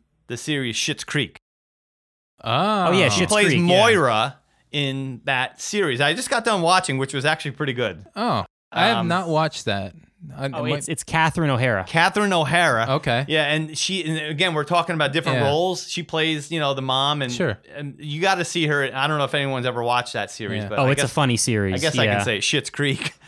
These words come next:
Speaker 2: Well, she
Speaker 3: Well,
Speaker 2: w-
Speaker 1: It's, it's correct.
Speaker 2: Yeah, yeah.
Speaker 1: But you gotta watch it. She's, she plays the, the wife of, uh, of, um, the guy from American Pie and stuff.
Speaker 2: Hmm.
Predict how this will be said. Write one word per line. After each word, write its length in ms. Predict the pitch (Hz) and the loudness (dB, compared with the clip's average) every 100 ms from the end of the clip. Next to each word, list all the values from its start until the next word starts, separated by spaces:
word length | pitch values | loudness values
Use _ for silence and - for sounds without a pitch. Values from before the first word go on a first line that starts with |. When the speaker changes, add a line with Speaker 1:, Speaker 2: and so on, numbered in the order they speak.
| 156 | 0
Speaker 2:
Well, 100 | 147 | 4
she 80 | 131 | 4
Speaker 3:
Well, 60 | 131 | 2
Speaker 2:
w- 120 | - - | -2 -6
Speaker 1:
It's, 220 | 170 - | -6 -2
it's 240 | 196 - | -2 -2
correct. 480 | - 240 208 147 - | -2 2 4 2 0
Speaker 2:
Yeah, 180 | 226 139 | 0 2
yeah. 240 | 196 107 120 | 2 0 0
Speaker 1:
But 160 | 156 | 0
you 100 | 175 | 2
gotta 180 | 208 240 | 2 4
watch 280 | 220 180 165 | 4 2 0
it. 80 | 127 | -4
She's, 340 | 160 151 139 | -2 -2 -4
she 140 | - 165 | -8 -8
plays 400 | - 170 170 135 | -4 -2 -2 -2
the, 160 | 147 | -4
the 140 | 131 135 | -2 -2
wife 400 | 143 156 156 127 | 2 0 0 -2
of, 280 | 131 123 | -2 -2
uh, 460 | 123 120 113 113 117 - - | -2 0 2 0 -2 -8 -12
of, 320 | 123 113 107 | -8 -8 -6
um, 440 | 107 101 104 107 - _ _ | -4 -4 -4 -8 -14 _ _
the 100 | 123 | -4
guy 220 | 127 131 | 0 0
from 340 | 127 123 107 - | -2 -6 -6 -6
American 440 | 127 127 120 110 | -2 -2 -2 -6
Pie 280 | 127 127 120 | -2 -2 0
and 160 | 95 | -4
stuff. 440 | - 101 85 - - _ _ - | -6 -6 -6 -10 -20 _ _ -8
Speaker 2:
Hmm. 280 | 165 131 | -4 -2